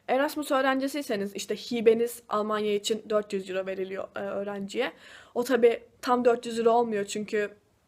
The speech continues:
başka şeyler var orada söylerim. Birazcık dört yüz eurodan az düşüyor aylık olarak. Çünkü, e, hibenin başta yüzde seksenini veriyorlar. Yüzde yirmisini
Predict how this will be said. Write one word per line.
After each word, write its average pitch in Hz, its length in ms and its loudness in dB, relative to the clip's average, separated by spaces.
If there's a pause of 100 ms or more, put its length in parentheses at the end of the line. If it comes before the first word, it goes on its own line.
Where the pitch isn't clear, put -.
(420)
başka 220 300 -2
şeyler 208 280 2
var 196 120 2
orada 190 240 0
söylerim. 190 420 -2 (240)
Birazcık 233 360 4
dört 226 180 0
yüz 214 140 -6
eurodan 254 200 0
az 214 300 2
düşüyor 185 360 -4
aylık 196 360 -4
olarak. - 400 -6 (280)
Çünkü, 226 400 0 (1120)
e, 202 400 2
hibenin 226 400 0
başta 220 280 -2
yüzde 226 280 -2
seksenini 226 480 -4
veriyorlar. 208 300 -2
Yüzde 220 320 -2
yirmisini 214 720 -2